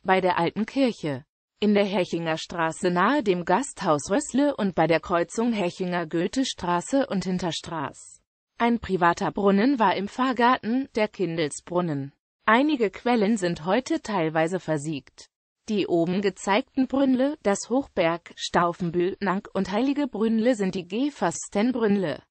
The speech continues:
Daneben gab es aber auch noch zwischenzeitlich versiegte Brünnle, wie beispielsweise am Schlossfelsen und am Quetschwerk. Ursprünglich gehörte auch der Weilertalbrunnen,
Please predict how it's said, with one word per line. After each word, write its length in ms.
Daneben 520
gab 320
es 200
aber 320
auch 280
noch 240
zwischenzeitlich 1000
versiegte 480
Brünnle, 520
wie 200
beispielsweise 880
am 180
Schlossfelsen 840
und 220
am 160
Quetschwerk. 920
Ursprünglich 720
gehörte 520
auch 200
der 260
Weilertalbrunnen, 1120